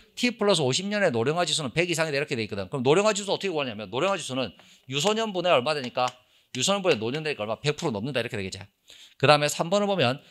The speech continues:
전체 인구에서 부양 인구가 차지하는 비율은 T년보다 T 플러스 오십 년이 낮다. 요거 육십 프로고 요거 육십 프로니까 요것도 맞는 말 되겠지.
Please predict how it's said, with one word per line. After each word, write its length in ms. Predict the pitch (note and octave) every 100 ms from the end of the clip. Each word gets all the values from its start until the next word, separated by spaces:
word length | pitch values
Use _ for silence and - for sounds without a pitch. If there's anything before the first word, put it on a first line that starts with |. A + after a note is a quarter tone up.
| _
전체 360 | - G3 A3 G#3
인구에서 640 | F#3+ F#3 C3 D3 G#2 - -
부양 320 | C3+ F#3 G3
인구가 340 | F3+ F#3 F3
차지하는 540 | E3 G3+ G3 F3+ F3 D#3+
비율은 460 | G#2+ B2 C#3 G#2
T년보다 600 | - G#3+ F#3+ D#3+ B2 A#2+
T 140 | - F#3
플러스 380 | D#3+ C#3+ - - _
오십 240 | A#2 A2+ F3+
년이 140 | C3
낮다. 340 | C3 - D#2+ - _ -
요거 400 | D#3 F3 G3+ C#3+
육십 280 | E3+ G#3 -
프로고 240 | F3 C3+
요거 180 | D3 D3
육십 160 | A2
프로니까 220 | - B2 G2+
요것도 220 | C#3+ D3
맞는 240 | G#2 A#2+
말 120 | B2+
되겠지. 260 | F#2+ F2+ -